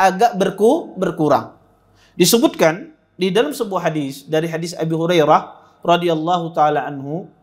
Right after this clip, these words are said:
Rasulullah sallallahu alaihi, sallallahu alaihi wasallam pernah bersabda, kata beliau,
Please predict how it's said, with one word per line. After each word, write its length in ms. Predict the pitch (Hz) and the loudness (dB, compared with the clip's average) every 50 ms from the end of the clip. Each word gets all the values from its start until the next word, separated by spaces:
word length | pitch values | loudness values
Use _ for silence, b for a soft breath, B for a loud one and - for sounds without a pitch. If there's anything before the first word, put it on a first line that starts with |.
| _ _ _ | _ _ _
Rasulullah 800 | - 156 160 156 - 208 208 196 180 160 160 165 175 180 180 180 | -2 0 0 0 0 -2 -2 -2 -2 -2 2 4 4 4 4 2
sallallahu 480 | - 165 156 151 147 151 165 170 170 165 147 139 | -2 -4 -4 -4 -2 0 2 2 2 2 0 -4
alaihi, 240 | 143 147 147 135 | -4 -4 -4 -6
sallallahu 460 | - 165 160 156 151 151 170 180 175 165 151 143 | -6 -6 -4 -4 -2 0 2 2 4 4 2 0
alaihi 80 | 147 | -2
wasallam 240 | 143 165 160 165 165 | -4 -6 -6 -6 -6
pernah 160 | 175 165 156 | -8 -8 -8
bersabda, 480 | 147 - 147 131 123 131 160 170 165 165 | -10 -10 -10 -12 -4 0 0 0 0 -2
kata 160 | 175 170 165 | -8 -8 -8
beliau, 560 | 160 160 156 160 175 202 247 320 - - b | -6 -4 -2 0 2 2 2 0 -4 -12 b